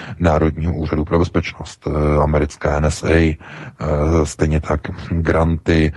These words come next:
eh, přijímání peněz pro jednotlivé grantové programy ve Spojených státech. Eh, mluvili jsme o tom nedávno, eh, jak je ně-, jak je potřebné regulovat, eh,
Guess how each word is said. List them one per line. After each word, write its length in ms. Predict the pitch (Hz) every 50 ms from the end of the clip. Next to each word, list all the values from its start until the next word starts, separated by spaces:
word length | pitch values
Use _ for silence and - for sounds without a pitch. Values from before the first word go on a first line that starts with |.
| - - - - - 73 73 76
eh, 40 | 76
přijímání 600 | - - - 80 76 78 78 78 78 78 78 78
peněz 500 | - - 82 82 82 80 78 78 - -
pro 160 | - 80 80
jednotlivé 440 | 76 71 80 80 71 - 78 78 78
grantové 420 | 73 76 78 76 76 - - 73
programy 420 | 76 - 95 85 85 87 82 85 82
ve 60 | 80
Spojených 420 | 78 - - 85 80 78 80 78 73
státech. 640 | - - - 82 78 78 - - 80 76 78 - -
Eh, 120 | 78 76
mluvili 360 | 76 80 80 80 73 76 78 76
jsme 160 | - 82 78
o 40 | 73
tom 200 | - 78 76 76
nedávno, 640 | 78 80 82 82 82 80 78 80 80 76 73 71 - - - 73 67 60 - -
eh, 180 | 69 71 76
jak 220 | 76 78 76 - -
je 160 | 82 78 80
ně-, 160 | 80 73 - -
jak 160 | 80 78 76
je 80 | 85 -
potřebné 680 | - 82 - - - 87 71 78 80 78 76 76 76 78 78 78 76 65
regulovat, 800 | 76 80 82 85 85 85 82 90 90 87 80 76 73 73 73 - - - -
eh, 40 | -